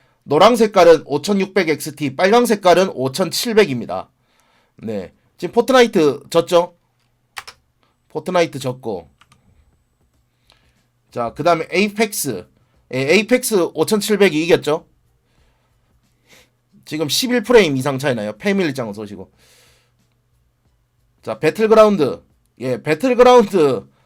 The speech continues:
무지막지하게 졌습니다. 여기 십이 프레임 차이 나요. 자, 그 다음에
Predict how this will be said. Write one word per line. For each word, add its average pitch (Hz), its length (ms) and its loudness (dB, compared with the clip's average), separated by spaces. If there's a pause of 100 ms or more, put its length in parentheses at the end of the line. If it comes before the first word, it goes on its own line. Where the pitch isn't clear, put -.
(360)
무지막지하게 185 720 2
졌습니다. 127 640 -8
여기 170 220 -4
십이 226 260 -4
프레임 196 300 2
차이 127 180 -8
나요. 87 340 -12 (3250)
자, 110 160 -6
그 151 100 -6
다음에 156 720 4